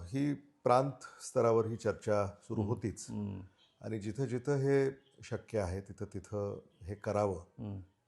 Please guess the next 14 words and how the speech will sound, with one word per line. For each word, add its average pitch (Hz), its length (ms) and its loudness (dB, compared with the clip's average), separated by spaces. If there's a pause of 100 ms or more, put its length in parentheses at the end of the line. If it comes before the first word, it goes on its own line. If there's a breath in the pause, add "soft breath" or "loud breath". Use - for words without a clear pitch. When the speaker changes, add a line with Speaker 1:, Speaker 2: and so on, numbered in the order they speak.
Speaker 1:
असा - 180 -12
विचार 101 340 -6
पुढे 98 240 -4
आला. 92 280 -10 (800)
आणि, 139 600 -6
अ, 120 120 -8 (800)
मग 131 180 -8
त्या 143 140 2
अनुषंगाने 135 500 -4
लातूरमध्ये 123 680 -4 (560)
चर्चा 107 320 -4
झाली 95 400 -8 (460)
आणि 113 300 -12
इथं 110 500 -10